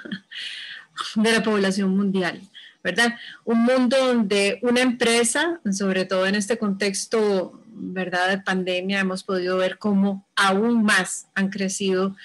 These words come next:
las acciones de empresas como Apple,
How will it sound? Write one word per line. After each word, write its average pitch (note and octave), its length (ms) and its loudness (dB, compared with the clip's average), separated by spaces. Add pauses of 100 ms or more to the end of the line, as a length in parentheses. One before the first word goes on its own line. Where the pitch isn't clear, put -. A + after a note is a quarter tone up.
(240)
las F#3+ 160 0
acciones G3 680 0
de F#3 60 -4
empresas F#3+ 600 -2
como F3 380 -6
Apple, F#3+ 480 0